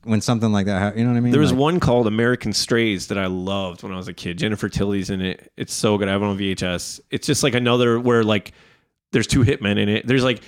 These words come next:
Speaker 2: it's all these strangers in the desert, and their stories connect at the end.
Speaker 1: Oh, okay.
Speaker 2: It, it's so, I, I lo-, it's corny, but it's good.
Speaker 1: I like T V shows that do that.
Speaker 2: Luke Perry was in it too.
Speaker 1: I like,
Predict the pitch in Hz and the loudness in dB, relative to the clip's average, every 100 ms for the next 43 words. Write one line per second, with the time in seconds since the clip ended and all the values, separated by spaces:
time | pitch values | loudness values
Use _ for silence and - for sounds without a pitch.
0 | - - 139 151 143 - - 131 131 110 | -8 -2 2 4 2 2 2 2 2 2
1 | 104 117 95 113 104 95 90 - 127 117 | 0 -2 2 2 2 -2 -4 -2 0 0
2 | - 143 120 107 95 - - - 107 110 | 0 2 2 2 -2 -8 -16 -6 0 0
3 | - - - 104 87 127 - - 92 87 | 0 -6 -4 -4 -4 -8 -8 -2 0 0
4 | - 127 143 117 - 147 117 147 139 135 | 0 0 0 0 0 2 0 0 0 0
5 | 143 147 - 208 208 123 101 107 98 117 | 0 0 2 2 4 2 2 0 0 -2
6 | 92 165 247 247 - 139 131 107 - 98 | 2 4 4 2 2 2 4 2 2 0
7 | 87 82 85 - 87 82 80 151 185 - | 0 -4 -8 -6 -6 -6 -4 -2 -2 0
8 | 151 135 95 87 92 90 - 98 113 147 | 2 2 0 -4 -8 -12 -12 -2 2 4
9 | 165 | 2